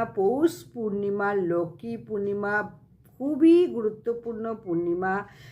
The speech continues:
সাতাশে পৌষ রবিবার,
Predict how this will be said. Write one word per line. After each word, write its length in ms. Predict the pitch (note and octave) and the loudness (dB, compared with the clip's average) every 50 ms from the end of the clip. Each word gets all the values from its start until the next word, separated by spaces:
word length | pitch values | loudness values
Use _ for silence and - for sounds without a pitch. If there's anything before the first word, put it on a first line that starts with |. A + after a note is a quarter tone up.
| - - - | -20 -20 -18
সাতাশে 840 | - - G3 F3+ F3+ F#3+ F#3+ - B3 A#3+ B3 B3 B3+ - C4+ B3+ B3+ B3+ B3+ | -8 -4 0 2 2 2 2 2 2 2 2 2 0 -4 -6 -4 -4 -6 -4
পৌষ 440 | B3+ G#3+ G3 G3 G3 G#3+ G#3+ A3 B3 B3+ - - - _ _ _ _ _ | 0 2 4 4 4 4 4 2 0 -2 -10 -18 -20 _ _ _ _ _
রবিবার, 1040 | D#3 E3 F#3 F#3+ F#3 F#3+ G#3+ A3 A3+ G#3+ F#3+ G3 F#3 F3+ F3+ F3+ F3 F3 F3+ F3+ F#3 | -4 -4 -2 -2 -2 -4 -4 -4 -6 -4 -4 0 2 2 2 4 2 2 2 2 0